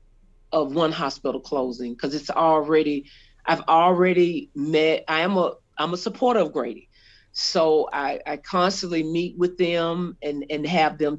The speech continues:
to explain to me where they are. They already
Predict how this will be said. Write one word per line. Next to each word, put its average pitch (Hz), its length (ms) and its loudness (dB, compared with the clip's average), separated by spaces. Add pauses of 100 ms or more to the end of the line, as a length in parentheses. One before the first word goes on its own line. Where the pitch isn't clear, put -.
to 151 240 0 (360)
explain 160 540 0
to 170 120 0
me 151 140 0
where 139 200 2
they 139 220 -2
are. 170 400 0 (420)
They 214 340 4
already 180 1040 2